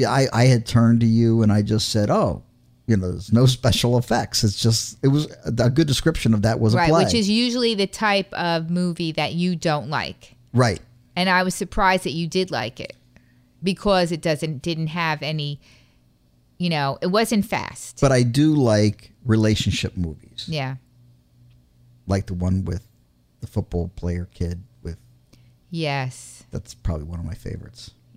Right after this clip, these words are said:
Speaker 2: Maury or something.
Speaker 1: I forget the name of the movie.
Speaker 2: Yeah. But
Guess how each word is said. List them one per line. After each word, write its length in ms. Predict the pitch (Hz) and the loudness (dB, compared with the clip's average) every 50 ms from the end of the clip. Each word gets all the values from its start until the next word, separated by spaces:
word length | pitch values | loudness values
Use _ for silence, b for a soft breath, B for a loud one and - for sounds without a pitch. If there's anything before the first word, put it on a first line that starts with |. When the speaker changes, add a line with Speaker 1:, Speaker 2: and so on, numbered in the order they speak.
| - - 214 | -20 -12 -6
Speaker 2:
Maury 840 | 170 165 165 165 165 170 170 170 175 170 170 170 170 170 165 165 160 | -4 -2 -2 -2 -2 -2 -2 -2 -2 -2 -4 -4 -4 -6 -6 -8 -8
or 120 | 151 151 | -8 -10
something. 720 | - - - 170 165 160 - - 165 165 160 160 160 156 - | -10 -10 -8 -8 -8 -8 -8 -10 -10 -8 -8 -8 -8 -10 -8
Speaker 1:
I 120 | 165 - - | -8 -10 -10
forget 240 | - - - - | -10 -10 -12 -12
the 100 | - - | -12 -14
name 160 | 65 80 78 69 | -14 -14 -14 -14
of 80 | - | -14
the 60 | 78 | -14
movie. 340 | 76 71 76 76 - 69 87 - | -14 -16 -16 -16 -16 -16 -14 -12
Speaker 2:
Yeah. 340 | - 151 143 143 139 135 127 _ _ _ _ _ _ _ _ _ _ _ | -10 -10 -8 -8 -8 -10 -12 _ _ _ _ _ _ _ _ _ _ _
But 300 | - 180 165 147 139 - | -2 0 0 0 0 -4